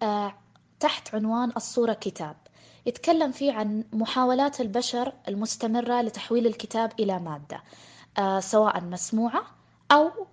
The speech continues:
آم، مادة بصرية نشاهدها في زمن التلفاز والسينما، آه، إلى عصرنا الحديث استمرت هذه المرحلة. ويشبه الكاتب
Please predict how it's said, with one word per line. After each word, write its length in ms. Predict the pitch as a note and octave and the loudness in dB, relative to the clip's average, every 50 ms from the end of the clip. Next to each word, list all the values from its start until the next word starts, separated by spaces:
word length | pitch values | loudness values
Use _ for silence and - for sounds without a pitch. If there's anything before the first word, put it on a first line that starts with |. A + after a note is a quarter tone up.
| _ _ _ _ _ _ A3+ | _ _ _ _ _ _ 0
آم، 600 | G#3+ G#3+ G#3 G#3 G#3+ G#3 G#3 G#3 A3 A3 A3 - - - - - - | 0 2 0 0 -2 -2 -2 -2 -2 -4 -4 -4 -8 -16 -14 -6 0
مادة 340 | A3 B3 C4+ B3+ G#3+ B3 A#3+ | 2 2 4 4 4 4 4
بصرية 720 | G#3+ B3 C4 - - A3+ G#3+ A3 G#3+ G3+ G#3 A3+ C#4 D#4 | 4 4 2 2 0 2 2 2 2 2 0 0 2 0
نشاهدها 640 | C#4 A3+ - - G#3+ G3+ G#3 G#3+ G3+ G#3 F#3+ F3+ | 0 -2 -2 -2 -2 -2 -2 -2 -4 -4 -4 -6
في 440 | F3+ F3 - G#3 G3 F#3+ - - - G3 | -8 -8 -6 -4 -4 -4 -4 -6 -8 -6
زمن 300 | F#3 G#3+ G#3+ G#3 G3+ F#3 | -2 0 0 0 0 -4
التلفاز 540 | - - - F#3 F3+ - G#3+ G3 F#3 - | -4 -6 -6 -8 -4 -2 -2 -2 -2 -4
والسينما، 600 | F#3 F3 - - - C4+ C4+ D4+ C#4+ D4+ E4 F4 E4+ - - - - - - _ - | -8 -10 -8 0 0 2 2 2 0 0 0 -2 -2 -8 -16 -20 -20 -20 -20 _ 2
آه، 540 | - B3 A#3+ A#3+ A#3+ B3 B3 B3 B3 - - - - | 4 4 4 4 4 4 4 2 2 0 -2 0 2
إلى 140 | - C#4+ C4+ | 4 6 6
عصرنا 400 | A#3+ - G#3+ A3 - - G#3 G3 | 6 6 4 -2 -2 -4 -4 -4
الحديث 480 | F#3 F3+ - - F#3+ F3+ G3 B3 C#4 - | -6 -6 -6 -6 -4 0 0 0 0 -2
استمرت 560 | - - - G#3+ G3 F#3+ F#3 F3 F3 - G3+ | -6 -8 -8 -6 -4 -2 -4 -4 -4 -4 -6
هذه 140 | F#3 F3 F#3+ | -4 -4 -4
المرحلة. 500 | E3 D#3+ D#3+ - - - F3 F3 F3+ - - - - - - - - - | -4 -6 -8 -10 -8 -8 -8 -8 -8 -10 -12 -18 -20 -20 -20 -20 -2 0
ويشبه 600 | A#3+ B3+ B3 A#3+ - D#4+ D4+ A#3+ G#3 A3 G#3+ G#3+ | 0 2 2 4 4 4 4 4 2 -2 -2 -2
الكاتب 540 | G#3+ G#3+ - B3+ B3 A3+ G#3+ - - F3+ | -4 -4 -2 0 0 0 0 -4 -6 -8